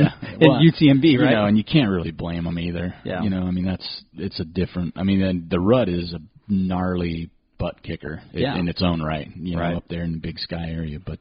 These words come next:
Speaker 1: uh, U T M B, that's just, it is what it is, man.
Speaker 2: Right.
Speaker 1: Um, but we did have, uh, an F K T again. It seems like every week we're talking about one.
Speaker 2: Right.
Speaker 1: We talked about the Appalachian Trail.
Speaker 2: Mm-hmm.
Speaker 1: Um,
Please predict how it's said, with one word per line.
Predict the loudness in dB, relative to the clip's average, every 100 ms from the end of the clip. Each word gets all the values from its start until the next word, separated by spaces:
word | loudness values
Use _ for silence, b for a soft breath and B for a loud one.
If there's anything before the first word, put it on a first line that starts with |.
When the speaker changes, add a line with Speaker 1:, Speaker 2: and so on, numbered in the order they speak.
| -10
Speaker 1:
uh, | -8
U | -4 -6
T | -6 -8
M | -8
B, | -10 -10 -10
that's | -12 -12 -16
just, | -20 -16
it | -14
is | -14 -14
what | -14 -14
it | -14
is, | -14 -14
man. | -10 -8
Speaker 2:
Right. | -8 -10 -14 B B B B B B -10
Speaker 1:
Um, | -6 -6 -4 -2
but |
we | 0 2
did | 2
have, | 2 0 2 0 0
uh, | -2 -2 -2
an | -4
F | -6 -4
K | -6
T | -4 -4 -6
again. | -4 -6 -8 -12 -18
It | -8
seems | -4 -4
like | -2
every | -2 0
week | -2 -2 -2
we're | -2
talking | -2 -2 -6
about | -6 -8
one. | -8 -10 -8
Speaker 2:
Right. | -2 0 2
Speaker 1:
We |
talked | 2 0 0
about | -4 -2
the | -4
Appalachian | -2 -2 -2 0 -4
Trail. | -2 0 0 0 -2
Speaker 2:
Mm-hmm. | -4 -4 -6 -6
Speaker 1:
Um, | -4 -2 -4 -8